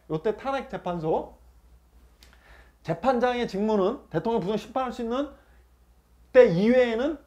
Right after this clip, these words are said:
부통령이 맡도록 하였으며, 재판장, 부통령, 대법관 오 인과 국회의원 오 인이 심판관이 되도록 하였다. 이거 맞는 질문. 그다음에 요, 이 교재, 그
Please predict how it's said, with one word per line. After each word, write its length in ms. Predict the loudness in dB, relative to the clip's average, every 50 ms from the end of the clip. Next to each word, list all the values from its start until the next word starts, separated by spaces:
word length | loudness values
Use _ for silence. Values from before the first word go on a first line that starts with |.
| _ _
부통령이 800 | -10 -10 -6 0 2 2 4 4 2 0 0 0 0 0 -2 -2
맡도록 460 | -2 -2 -2 0 0 0 0 2 2
하였으며, 480 | 0 0 0 -2 -4 -6 -4 -6 -6 -10
재판장, 460 | -12 -10 -6 -4 -4 -2 -2 -4 -6 -8
부통령, 540 | -8 -8 -8 -6 -4 -2 -4 -4 -4 -8 -14 -20 _ _ _ -20 -20 _ _ -6
대법관 580 | 2 4 6 6 8 6 4 2 -2 -2 0 2
오 120 | 2 2
인과 220 | 4 2 0 0
국회의원 440 | -2 -4 -4 -2 -2 -2 -2 -2 -2
오 140 | 0 0 0
인이 180 | 0 0 -2 -4
심판관이 500 | -6 -8 -10 -8 -6 -6 -6 -6 -6 -6
되도록 320 | -6 -6 -6 -6 -2 0
하였다. 400 | 0 0 0 0 -4 -6 -6 -8 -14 -20 -20 _ _ _ _ _ _ _ _
이거 100 | -8 -6
맞는 260 | -4 -4 -4 -4 -4
질문. 300 | -4 -4 -4 -6 -6 -8 -14 -20 -20 -20 -20 -20 -20 -6
그다음에 460 | 0 2 4 4 4 2 0 -2 -6 -12 -20 -20 -20 -20 -20 -20 -20 -20 _ -20 -20 -20 -20 _ 2 8
요, 220 | 8 10 10 8 6 0 -8 -20 -20 -20 -20 -20 -20 -20 -20 -20 -16 -6 -2
이 240 | 0 0 0 0 2
교재, 500 | 4 4 4 6 6 6 6 4 2 -2
그 320 | -2 -2 -2 -2 -4 -8